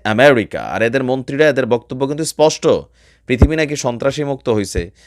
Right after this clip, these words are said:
ইসাল বলতে আল্লাহ শাস্তি দিছে। আপনি এই কথাগুলো থেকে বুঝে নেওয়া উচিত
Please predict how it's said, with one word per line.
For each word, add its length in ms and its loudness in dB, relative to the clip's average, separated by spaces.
ইসাল 300 2
বলতে 340 0
আল্লাহ 240 4
শাস্তি 360 -4
দিছে। 220 -4
আপনি 200 -6
এই 120 -4
কথাগুলো 360 -4
থেকে 260 -4
বুঝে 320 -6
নেওয়া 180 0
উচিত 400 0